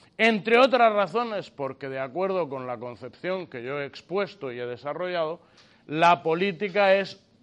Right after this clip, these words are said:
ontológicamente posterior al derecho.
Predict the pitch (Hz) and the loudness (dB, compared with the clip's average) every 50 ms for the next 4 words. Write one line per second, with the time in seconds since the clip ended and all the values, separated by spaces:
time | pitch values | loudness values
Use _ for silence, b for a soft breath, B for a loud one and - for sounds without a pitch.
0 | _ _ _ _ - 202 190 202 196 180 175 151 - 180 175 175 185 208 226 214 | _ _ _ _ 2 2 4 4 2 0 -4 -8 -4 -2 0 2 4 4 2 2
1 | 151 156 170 147 131 131 131 135 139 131 127 110 120 113 101 117 120 - - - | 0 -4 -10 -6 -6 -6 -4 -4 -6 -8 -10 -10 -10 -10 -8 -8 -10 -10 -8 -10
2 | 120 120 120 120 113 107 104 101 98 101 98 95 95 _ - _ | -8 -6 -6 -6 -6 -6 -8 -10 -12 -14 -16 -16 -20 _ -20 _